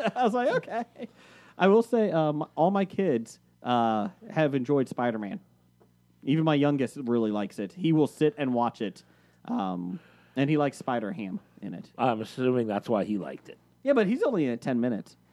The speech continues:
Speaker 2: Yeah, but it's ten minutes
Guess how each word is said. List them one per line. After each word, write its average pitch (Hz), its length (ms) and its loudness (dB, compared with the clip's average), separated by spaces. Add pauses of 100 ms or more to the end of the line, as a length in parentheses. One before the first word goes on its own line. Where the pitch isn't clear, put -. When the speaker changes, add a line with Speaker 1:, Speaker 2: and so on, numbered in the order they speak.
(460)
Speaker 2:
Yeah, 151 280 6
but 147 240 4
it's - 320 -6 (400)
ten 165 180 4
minutes 120 320 -4